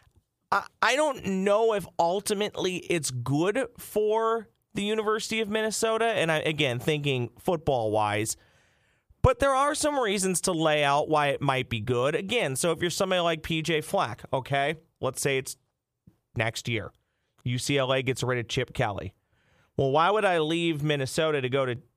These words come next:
go to U C L A just to stay in the same conference, right? So I think there's, I think there's reasons where it can be good for Minnesota. I just don't know if football-wise, if it's good, because now it's also two more juggernauts,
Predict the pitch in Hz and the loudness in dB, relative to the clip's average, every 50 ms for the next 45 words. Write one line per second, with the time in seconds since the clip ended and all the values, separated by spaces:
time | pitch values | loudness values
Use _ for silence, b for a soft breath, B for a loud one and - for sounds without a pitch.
0 | - - 131 147 143 139 135 127 120 117 117 - _ _ _ - 135 143 143 - | -10 -4 -2 0 2 2 2 2 0 0 -2 -6 _ _ _ -6 -4 -2 -2 0
1 | - 143 131 117 120 143 147 143 127 120 110 110 131 120 - 127 120 - - 139 | 0 2 2 2 4 4 2 2 2 0 0 -2 -4 -4 -4 -6 -6 -2 -2 -2
2 | 131 127 123 120 117 113 - 123 107 107 104 123 123 120 113 101 - 87 82 - | 0 0 -2 -2 -2 -2 -2 -2 -2 -2 -2 0 0 -2 -2 -4 -6 -8 -8 -8
3 | - - - _ _ - 151 165 180 190 - - - 202 190 196 - 262 269 247 | -10 -12 -14 _ _ -2 2 2 2 2 0 0 0 2 2 2 0 -2 -4 0
4 | - 269 247 226 196 - B B B B B B B B 180 185 233 277 277 302 | 0 0 0 0 -2 -4 B B B B B B B B 0 0 0 0 0 0
5 | 311 285 208 220 208 220 220 220 208 233 220 180 180 196 180 170 160 - 185 165 | 0 0 0 0 0 0 0 0 -2 -2 -2 0 0 0 0 0 0 0 -2 0
6 | 151 143 123 117 139 147 160 175 - - 220 208 220 220 220 226 220 - - 226 | 0 -2 -2 0 0 0 0 0 -2 -2 -2 0 0 0 0 0 -2 0 0 0
7 | 226 226 240 247 240 240 B B B B B B B B B - - 202 226 262 | 0 2 0 -2 -2 -4 B B B B B B B B B -2 0 0 0 0
8 | 262 302 226 - - 247 240 226 208 202 202 190 202 196 165 - - - - 185 | 0 -2 -2 0 0 0 0 0 0 2 2 2 2 2 0 -2 -2 -2 -2 -2
9 | 180 - - 160 160 151 143 131 143 139 127 127 123 113 117 117 - - _ - | -2 -2 0 0 2 2 2 2 2 2 4 4 2 2 0 -2 -4 -6 _ -2
10 | 156 151 135 - 120 - - 117 117 131 123 110 107 107 123 127 - 151 139 151 | 0 0 0 0 -2 -2 -2 -4 0 0 0 0 0 -2 -4 0 0 0 0 2
11 | 175 180 190 190 180 180 - 196 175 170 170 - 180 165 147 - - - 175 170 | 2 2 4 4 2 2 2 2 2 2 0 0 0 -2 0 -2 -2 -2 0 2
12 | 165 160 156 143 131 117 147 143 147 147 147 139 123 123 113 110 110 120 - - | 2 2 0 0 0 0 2 2 2 2 0 0 0 0 0 0 0 -2 -2 -4
13 | - | -6